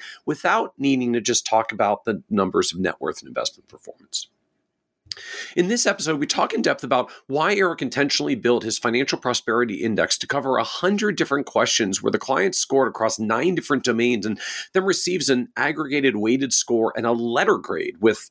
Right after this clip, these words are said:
identified areas of improvement to lift their grades higher. Why Eric has found that even prospective clients will take the whole hundred question assessment before the first meeting because ultimately they want to see their score and get feedback on how they're doing.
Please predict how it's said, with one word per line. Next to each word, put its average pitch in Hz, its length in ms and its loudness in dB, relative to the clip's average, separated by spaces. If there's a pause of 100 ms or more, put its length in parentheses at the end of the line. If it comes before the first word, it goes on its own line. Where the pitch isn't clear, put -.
(120)
identified 120 540 0
areas 90 420 2
of 98 100 0
improvement 190 520 2
to 95 240 -2
lift - 240 -8
their - 100 -4
grades - 320 -2
higher. - 360 -2 (680)
Why 165 220 0
Eric 214 280 2
has - 140 -4
found 135 260 2
that 113 160 -4
even 339 220 4
prospective - 560 -2
clients 117 400 0
will 160 80 2
take 175 300 -2
the 135 80 2
whole - 300 0
hundred 180 360 -2
question 160 380 0
assessment 139 540 0
before 165 380 2
the 208 120 -8
first 147 300 -4
meeting 151 360 0 (340)
because - 300 2
ultimately 147 400 0
they 131 160 2
want 117 300 0
to 127 80 0
see - 200 -2
their 120 140 2
score 151 400 2
and 95 100 -6
get - 160 -4
feedback - 440 -2
on - 80 0
how 95 100 -2
they're 120 160 0
doing. 143 440 2